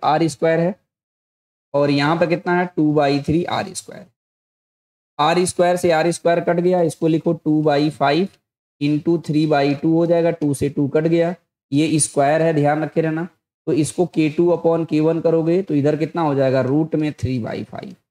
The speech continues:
यानी root में थ्री बाई फ़ाइव इसमें कोई भी नहीं है, समझे कि नहीं। लेकिन मुझे ऐसा लगता है इन लोगों ने इसमें update कर लिया होगा अपनी मर्जी से।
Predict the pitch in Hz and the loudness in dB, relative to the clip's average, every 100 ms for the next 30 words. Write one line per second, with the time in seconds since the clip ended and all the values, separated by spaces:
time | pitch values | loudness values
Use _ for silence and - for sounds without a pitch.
0 | _ _ _ _ _ _ _ _ _ 135 | _ _ _ _ _ _ _ _ _ -2
1 | 139 147 147 160 170 170 175 165 156 160 | 0 2 2 0 0 -2 -2 0 0 2
2 | 156 151 151 143 143 - 135 143 147 120 | 0 0 0 -2 -2 -6 -8 -6 -6 -4
3 | 117 117 127 123 - - - - _ _ | -2 -2 -4 -6 -12 -16 -16 -18 _ _
4 | _ _ _ _ _ _ _ _ _ _ | _ _ _ _ _ _ _ _ _ _
5 | _ _ - 139 139 147 151 127 110 - | _ _ -8 -4 -2 0 -2 -4 -8 -2
6 | 147 175 196 160 135 143 151 180 165 170 | 0 0 -2 -6 -6 -2 0 0 0 0
7 | 175 151 180 180 180 175 165 160 156 165 | 0 0 0 2 0 0 2 2 2 0
8 | 170 254 _ _ _ - 143 170 165 - | -2 -4 _ _ _ -8 -2 0 0 0
9 | 151 180 185 190 185 185 190 185 185 185 | 0 0 0 0 2 2 2 2 0 0
10 | 180 180 175 170 185 220 | -2 0 0 0 0 0